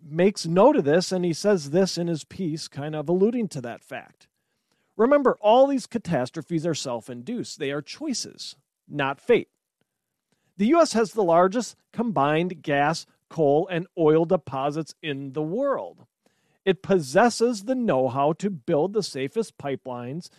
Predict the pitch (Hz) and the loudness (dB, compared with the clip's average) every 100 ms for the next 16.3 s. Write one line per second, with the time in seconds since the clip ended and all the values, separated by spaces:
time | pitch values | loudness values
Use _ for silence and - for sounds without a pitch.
0 | _ _ 160 160 156 175 175 202 - 165 | _ _ -2 -2 -2 0 0 0 -2 -2
1 | 190 - _ 196 208 160 147 139 120 113 | -2 -4 _ 0 0 0 -4 -4 -4 -2
2 | 123 147 160 - 165 160 156 - 254 277 | -2 -4 -6 -4 -2 0 -2 -4 -2 -2
3 | 110 _ _ _ _ _ _ _ _ _ | -2 _ _ _ _ _ _ _ _ _
4 | _ 254 226 277 320 277 247 196 202 180 | _ -2 4 4 4 2 0 2 2 4
5 | 202 190 156 170 196 117 - 240 302 190 | 2 4 2 0 -4 -6 -2 2 2 -2
6 | 139 - 135 67 - - - _ _ _ | -6 -10 -12 -14 -18 -20 -20 _ _ _
7 | _ _ _ - 180 165 - 233 277 - | _ _ _ 2 4 4 4 2 2 -4
8 | _ _ _ _ _ - 262 294 - 190 | _ _ _ _ _ 2 2 2 -4 -2
9 | 226 226 - 180 196 202 196 190 143 120 | 0 0 0 2 2 2 2 0 0 0
10 | 135 113 127 185 - - _ _ _ _ | -2 -2 -8 -10 -14 -20 _ _ _ _
11 | _ _ _ _ _ 208 247 220 - 202 | _ _ _ _ _ 0 2 0 -2 0
12 | 262 262 233 - - 302 311 294 285 247 | 0 0 -2 -4 0 2 2 2 0 -2
13 | 208 185 156 151 175 170 202 - 247 269 | 2 4 6 6 4 2 -4 -2 0 0
14 | 277 202 202 202 180 220 196 160 180 196 | 0 4 4 4 2 -2 0 2 2 2
15 | 156 156 175 - 208 208 - 220 - 135 | 0 0 -2 -4 -4 -6 -6 -8 -6 -6
16 | 127 156 165 | -6 -8 -10